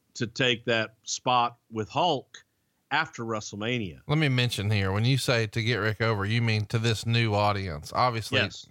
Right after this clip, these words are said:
Speaker 2: you know, in the South and, you know, in Florida, I mean, Flair was over in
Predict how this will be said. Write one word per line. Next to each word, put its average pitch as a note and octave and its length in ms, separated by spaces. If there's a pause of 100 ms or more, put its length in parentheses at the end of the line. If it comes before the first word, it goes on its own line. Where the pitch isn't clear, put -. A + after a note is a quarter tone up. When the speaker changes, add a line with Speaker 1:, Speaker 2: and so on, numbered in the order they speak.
(180)
Speaker 2:
you A#2 140
know, F#2 240
in G#2+ 180
the G#2+ 80
South A#2 560
and, F#2+ 300 (500)
you G#2 100
know, E2+ 180
in F#2+ 500
Florida, B2+ 460
I G2+ 200
mean, G#2 160
Flair D#3+ 280
was B2 140
over G#2+ 560
in G2 400